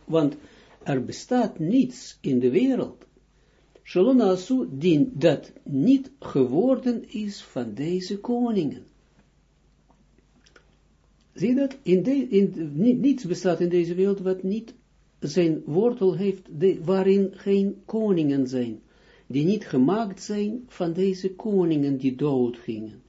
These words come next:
Duidelijk, al, niets bestaat in de wereld, behalve natuurlijk Yeshua, maar Yeshua behoort niet bij deze wereld.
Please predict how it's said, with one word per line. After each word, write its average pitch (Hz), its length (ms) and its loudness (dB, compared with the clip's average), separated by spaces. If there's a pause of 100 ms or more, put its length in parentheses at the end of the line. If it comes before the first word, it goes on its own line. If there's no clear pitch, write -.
(800)
Duidelijk, 254 420 0 (300)
al, 233 240 -6
niets 262 300 2
bestaat 180 420 -2
in 156 100 -2
de 151 60 -2
wereld, 143 320 0 (100)
behalve 175 420 2
natuurlijk 170 380 2
Yeshua, 196 420 2
maar 151 180 2
Yeshua 170 440 2
behoort 170 440 2
niet 180 200 2
bij 156 160 0
deze 135 320 2
wereld. 113 460 -6